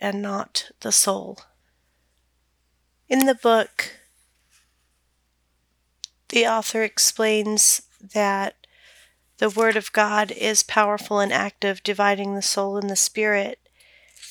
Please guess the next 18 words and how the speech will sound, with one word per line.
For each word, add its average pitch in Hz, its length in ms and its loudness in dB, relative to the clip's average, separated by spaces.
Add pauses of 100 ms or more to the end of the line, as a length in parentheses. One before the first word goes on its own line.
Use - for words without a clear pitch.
(260)
and 190 640 -4 (1000)
he - 260 -6
uses 233 360 0
scripture - 640 4
to 196 680 -2
help 202 280 -2
us 208 140 2
see 196 540 0
what 196 280 -4
is 185 220 0
the 185 80 -8
spirit 202 480 -2
and 190 160 -6
what 190 140 -4
is 190 180 -4
the 196 80 -6
soul. 202 540 -2 (800)
Um, 190 480 -4